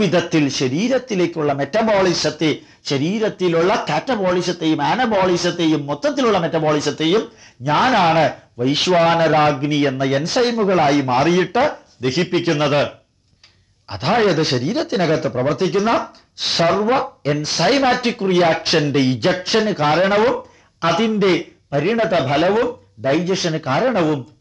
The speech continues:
ശരീരത്തിനകത്തുള്ള ചൈതന്യമായ എൻസൈമുകളാണ് എങ്കിൽ ആ എൻസൈമുകൾക്ക് ആധാരഭൂതമായി വർത്തിക്കുന്നത് എന്റെ ചൈതന്യം തന്നെയാണ്. അർജുന, അർജുന, സർവസ്യ ച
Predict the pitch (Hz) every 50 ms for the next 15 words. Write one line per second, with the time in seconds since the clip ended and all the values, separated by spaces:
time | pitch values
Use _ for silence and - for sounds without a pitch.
0 | - - 131 123 139 190 233 254 247 - 208 196 175 160 139 160 160 - - 147
1 | 139 139 139 135 - 131 131 143 - 240 262 262 240 208 170 151 139 135 135 135
2 | 135 127 123 127 131 180 - 254 247 247 247 240 220 214 196 170 151 143 151 165
3 | 175 196 214 277 - - - _ _ _ _ _ _ _ _ _ _ - 165 170
4 | 196 233 214 254 226 175 135 - - - _ _ - 120 170 226 302 285 247 208
5 | 175 165 156 - 170 160 156 143 143 131 131 131 123 117 - - 127 120 - -
6 | _ - 92 92 107 139 127 151 185 202 214 226 220 220 202 170 160 160 160 139
7 | 156 147 139 135 131 131 131 131 120 123 117 - - 180 160 - 190 175 190 190
8 | 208 233 269 311 - - - _ _ _ _ _ _ - 120 113 131 156 170 -
9 | - 131 143 160 247 254 269 247 240 214 190 165 156 147 147 151 147 139 131 127
10 | 127 131 - - - 120 120 117 143 175 170 165 147 139 120 - - _ - 143
11 | 151 139 139 185 170 160 143 127 - - - - - - - _ - - - 180
12 | 185 214 208 214 214 208 - - - 220 233 254 - - - - - 202